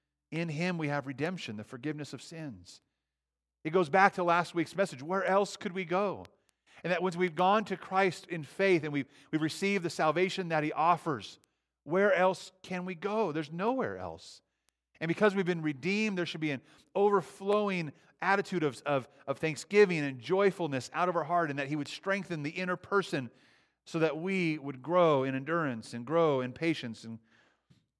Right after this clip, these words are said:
and we be, walk worthy of the Lord, being fully pleasing to him. And Paul is not praying for God to,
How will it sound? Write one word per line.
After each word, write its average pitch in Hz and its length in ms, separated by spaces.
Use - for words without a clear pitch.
and 127 80
we 131 80
be, 127 160
walk 139 280
worthy 160 320
of 131 80
the 127 60
Lord, 135 360
being 127 180
fully 143 320
pleasing 123 600
to 131 100
him. 131 400
And 160 100
Paul 196 160
is 185 80
not 180 180
praying 185 360
for 156 120
God 160 300
to, 127 140